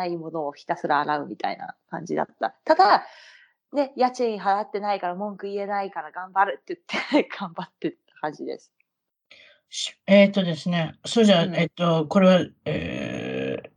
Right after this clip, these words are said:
Speaker 2: ー、もう一つだけ言いましょうか。えーと、警察沙汰になったっていう。
Speaker 1: ああ、ええ、
Speaker 2: それだけ教えてください。
Speaker 1: はい。
Speaker 2: はい。
Speaker 1: わかりました。えっと、大ペアじゃない、大ペアが終わっ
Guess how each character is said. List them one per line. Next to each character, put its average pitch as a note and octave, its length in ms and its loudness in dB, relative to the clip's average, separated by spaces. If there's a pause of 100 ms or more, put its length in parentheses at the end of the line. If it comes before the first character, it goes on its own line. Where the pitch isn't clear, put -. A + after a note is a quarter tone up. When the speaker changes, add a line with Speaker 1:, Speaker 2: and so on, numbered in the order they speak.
(220)
Speaker 2:
ー、 G3 40 10
も A#3 100 12
う D4 60 8
一 D#4 180 4
つ D4+ 100 -4
だ C4 140 4
け G#3 240 0
言 G#3 100 8
い G3+ 40 10
ま F#3+ 60 6
し - 100 -2
ょ E3 40 -2
う D3 60 -6
か。 - 280 -14 (200)
え F3 340 0
ー - 40 -20
と、 D#3 120 -6
警 G3 200 2
察 G#3 320 4
沙 A3 140 10
汰 A3+ 180 6
に A#3 180 6
な F3 140 4
っ - 60 -8
た D#3 180 -8
っ - 20 -10
て - 240 -16
い G2+ 140 -8
う。 - 80 -20 (580)
Speaker 1:
あ A3 460 4
あ、 - 40 -20 (120)
え G3 260 -6
え、 - 20 -8
Speaker 2:
そ B3+ 200 4
れ A#3+ 240 10
だ A3+ 160 6
け A3+ 140 4
教 G3 200 6 (120)
え G3 40 0
て F3 80 -2
く D#3 80 -6
だ D3+ 100 -8
さ - 120 -16
い。 - 240 -6
Speaker 1:
は G3 60 8
い。 - 0 -
Speaker 2:
は E3+ 80 6
い。 - 160 -12
Speaker 1:
わ F3+ 160 -10
か E3 100 -14
り D#3+ 60 -14
ま D#3 140 -14
し - 80 -20
た。 - 220 -10
え F3+ 80 -6
っ E3 100 -14
と、 D#3 360 -8 (1200)
大 D#4+ 140 6
ペ E4 160 2
ア D4 80 2
じ A3 80 -6
ゃ A3 60 -2
な A#3 180 0
い、 F#3 220 -6 (200)
大 C#4+ 140 -2
ペ D4+ 120 -4
ア - 20 -4
が F#3+ 140 -4
終 G3+ 180 -2
わ - 40 -18
っ - 80 -20